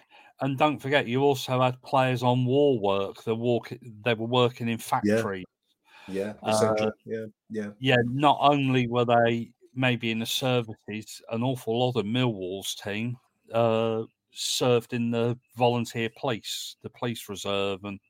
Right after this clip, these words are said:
Speaker 2: Okay, yeah.
Speaker 1: things like that. And I guess that, uh, playing for Millwall on a Saturday <laughs> afternoon to some people,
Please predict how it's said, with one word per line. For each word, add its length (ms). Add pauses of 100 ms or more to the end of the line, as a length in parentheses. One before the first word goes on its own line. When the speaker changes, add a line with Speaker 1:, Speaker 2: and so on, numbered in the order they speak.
(100)
Speaker 2:
Okay, 440 (160)
yeah. 200 (120)
Speaker 1:
things 140 (160)
like 240
that. 300
And 120
I 60
guess 400
that, 240 (380)
uh, 200 (180)
playing 380
for 160
Millwall 540
on 100
a 40
Saturday 560
<laughs> 80
afternoon 800
to 140
some 360
people, 520